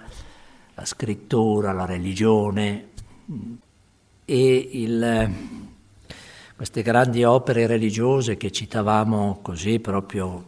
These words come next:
mm, con estrema approssimazione l'altra volta, il poema della Trasis, il super saggio, no?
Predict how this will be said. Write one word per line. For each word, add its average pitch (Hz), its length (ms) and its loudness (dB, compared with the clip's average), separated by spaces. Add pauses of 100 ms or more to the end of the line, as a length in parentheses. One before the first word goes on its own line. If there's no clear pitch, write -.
mm, 95 140 -12 (580)
con 92 180 -10
estrema 95 720 -4 (960)
approssimazione 104 1200 -2
l'altra 95 380 -4
volta, 101 680 2 (840)
il - 80 -14 (240)
poema 110 720 2
della 101 260 -2
Trasis, 104 1040 0
il 170 100 -14
super - 360 -8
saggio, 98 580 0
no? 90 300 -10